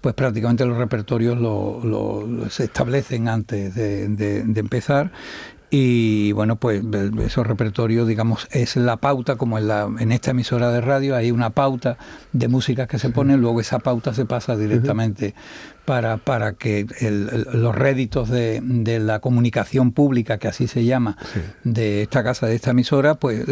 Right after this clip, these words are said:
Speaker 1: den esos réditos a los autores, exactamente,
Speaker 2: Ujú.
Speaker 1: exactamente lo mismo.
Speaker 2: Porque esta emisora, como todas, paga, ¿no? A
Speaker 1: Como
Speaker 2: la
Speaker 1: to-,
Speaker 2: Sociedad
Speaker 1: co-,
Speaker 2: General de
Speaker 1: como
Speaker 2: Autores
Speaker 1: todas las emisoras.
Speaker 2: por la, eh, digamos, la radiación, la, la
Speaker 1: Claro,
Speaker 2: difusión de la
Speaker 1: hay
Speaker 2: música.
Speaker 1: una tarifa plana,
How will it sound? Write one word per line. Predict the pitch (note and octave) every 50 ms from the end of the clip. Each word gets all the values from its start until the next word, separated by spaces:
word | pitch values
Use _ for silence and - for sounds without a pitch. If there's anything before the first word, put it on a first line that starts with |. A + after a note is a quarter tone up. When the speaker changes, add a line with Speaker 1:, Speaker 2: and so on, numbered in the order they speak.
| B2+ A#2+ A#2+
Speaker 1:
den | B2 A#2+ A#2 A#2 A#2+
esos | A2+ - B2+ A#2
réditos | B2 A#2+ A#2 A2+ A2+ C#3 B2+
a | A#2+
los | A#2 A#2 A2+ A2+
autores, | A#2+ A2+ A2+ - C#3+ C3 A#2+ -
exactamente, | - - C#3 A2+ - A#2+ A#2 G#2+ G2+ - G#2 F#2+ G2 G2 F#2+
Speaker 2:
Ujú. | G#2 A#2
Speaker 1:
exactamente | G#2+ G#2 G2+ - B2+ A2+ - B2 A#2 A2 G2 - G#2+
lo | G2+ F#2
mismo. | F#2+ F#2 E2 G#2+ G2+ -
Speaker 2:
Porque | - A2 G#2+
esta | B2 A#2+ B2
emisora, | A#2+ B2 A#2+ - C3+ C3 C3
como | B2+ B2 B2
todas, | A2+ C3 C3 A#2+
paga, | - - - D3+ E3+ C#3+ A2 G2
¿no? | G#2 A#2+ C#3+ C#3+ A2
A | G2+
Speaker 1:
Como | - C#3+
Speaker 2:
la | A#2+ A2+
Speaker 1:
to-, | A2+
Speaker 2:
Sociedad | - C3+ - C3 B2+ B2+
Speaker 1:
co-, | B2+
Speaker 2:
General | C#3+ D3 C3+ C3+ C3
de | B2+
Speaker 1:
como | C3 B2+ - D3+ C#3+
Speaker 2:
Autores | C3+ D3 D3
Speaker 1:
todas | - D3 C3+ C3+ C3+
las | C3+ C3 B2+
emisoras. | C#3+ C#3 C3 - - D3 C#3+ C#3+ -
Speaker 2:
por | C#3 C3+ D3
la, | C#3 C3 B2 A#2+ A#2+ A2+ A#2 A#2+ G#2
eh, | A#2 A#2 A2 G2 A2
digamos, | A#2 A#2 B2 B2+ C#3+ D3
la | C3+ C3
radiación, | C3+ C3 B2+ C3 B2+ B2 A2+ - D#3 F3+ F3+ C3+ A#2
la, | A#2 A#2
la | A#2+
Speaker 1:
Claro, | D3 D3 C3+ C3 C3
Speaker 2:
difusión | B2+ - C3+ B2+ - C3+ C3
de | B2 B2
la | A#2
Speaker 1:
hay | A2
Speaker 2:
música. | G#2+ C#3+ C#3 C#3+ D3+
Speaker 1:
una | D#3+ E3 D#3+
tarifa | - D#3+ D3 D3+ - - E3 D3
plana, | - F3 F3+ F3 E3+ E3 F3+